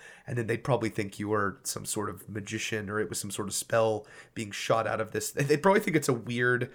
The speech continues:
like, <laughs> a weird wand with a handle on it, you know? <laughs> Um, but I like the idea of, like, Hexblade, but it being something unique, like a shield or a, like, a gun,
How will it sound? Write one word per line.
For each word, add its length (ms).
like, 340
<laughs> 200
a 80
weird 380
wand 400
with 140
a 60
handle 460
on 120
it, 140
you 160
know? 200
<laughs> 100
Um, 500
but 140
I 60
like 260
the 100
idea 240
of, 80
like, 140
Hexblade, 680
but 120
it 120
being 220
something 240
unique, 320
like 120
a 40
shield 520
or 100
a, 100
like, 260
a 60
gun, 680